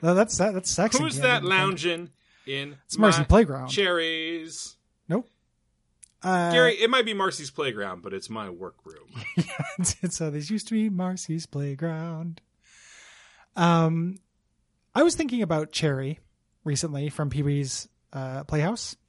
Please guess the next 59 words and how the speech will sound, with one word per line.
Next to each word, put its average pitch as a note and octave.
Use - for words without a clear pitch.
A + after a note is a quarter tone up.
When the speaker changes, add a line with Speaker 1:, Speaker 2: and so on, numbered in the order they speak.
Speaker 2:
I D#3
thought F#3
you E3+
were D#3
gonna D#3
say C#3+
Buck A#2+
Cherry. E2
Speaker 1:
No, D#3
no, B2+
no. B2
Um, D3+
I E3+
had G3+
Pee-wee's G#3
Playhouse, F3
the D3+
opening D#3
Speaker 2:
I'm G4
really D#4+
Speaker 1:
theme. D3
Speaker 2:
pulling, B3
like, E3
bad D#3+
nineties C3+
bands F#3+
Speaker 1:
It's, A3+
it's, G#3+
Speaker 2:
today. G#3+
Speaker 1:
it's, -
it's, G3
it's F3+
deep G3
cut G3
week. C#3
Um, F#3
I G3+
was F#3+
thinking C#4
about, G3
uh, D3
that, A#3
that's -
me F3
all C#3
the D3+
time. C#3+
Um, E3+
but G3
I -
was F#3+
thinking C4
about, F#3+
uh, D#3+
the D3+
opening E3+
of C#3+
that D3+
song D3